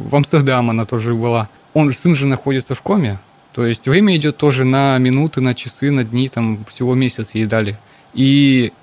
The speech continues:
слетать туда, потом вернуться обратно, всё это рассказать, то есть,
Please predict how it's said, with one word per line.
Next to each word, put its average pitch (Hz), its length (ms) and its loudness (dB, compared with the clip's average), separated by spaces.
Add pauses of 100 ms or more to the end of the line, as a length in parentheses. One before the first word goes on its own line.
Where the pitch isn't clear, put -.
(240)
слетать 143 540 0
туда, 127 440 0 (680)
потом 135 260 0
вернуться 135 480 0
обратно, 123 560 -2 (200)
всё - 180 0
это 135 180 0
рассказать, 135 500 -2
то 135 80 0
есть, 117 140 -2